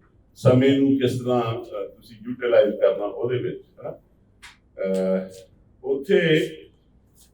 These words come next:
ਮੇਨ ਤੌਰ ਤੇ ਮੈਂ ਜੋ ਪੰਜਾਬੀ ਸਾਹਿਤ ਹੈ, ਜਿਹੜਾ ਪਹਿਲਾ ਪੰਜਾਬੀ ਸਾਹਿਤ ਸੀ, ਉਹ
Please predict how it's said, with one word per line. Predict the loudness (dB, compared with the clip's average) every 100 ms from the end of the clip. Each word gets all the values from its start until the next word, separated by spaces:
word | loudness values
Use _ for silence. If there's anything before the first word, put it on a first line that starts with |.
| _ 2
ਮੇਨ | 6 8 6
ਤੌਰ | 8 8 8
ਤੇ | 2 0 0 -2 -4 -4
ਮੈਂ | 0 0 0
ਜੋ | -6
ਪੰਜਾਬੀ | -4 4 4 4 -4
ਸਾਹਿਤ | 4 6 8 8 8
ਹੈ, | 6
ਜਿਹੜਾ | 6 4
ਪਹਿਲਾ | 6 4 6 4
ਪੰਜਾਬੀ | 4 2 2 2
ਸਾਹਿਤ | 0 2 2 2
ਸੀ, | -10 -14 -14 _ _ _ _ _ _ _ _ -20 -20 _ -2
ਉਹ | 2 2 2